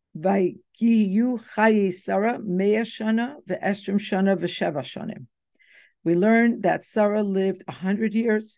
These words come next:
twenty years, and seven years. Ubesiyam HaParsha, and at the very end, Ve'ela Yemei Shnei Chayei Avraham.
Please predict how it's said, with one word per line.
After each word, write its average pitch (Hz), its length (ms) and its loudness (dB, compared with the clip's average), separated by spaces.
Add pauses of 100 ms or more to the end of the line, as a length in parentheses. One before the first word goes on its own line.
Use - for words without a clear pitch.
twenty 220 340 0
years, 185 360 0
and - 140 -12
seven 196 260 -2
years. 147 460 -6 (580)
Ubesiyam 226 640 0
HaParsha, 147 480 -4
and 175 200 -4
at 165 100 -8
the 185 80 -4
very 185 320 0
end, 220 420 0 (320)
Ve'ela 233 560 2
Yemei 202 280 0
Shnei 196 380 -4
Chayei 175 360 -2
Avraham. 156 720 -6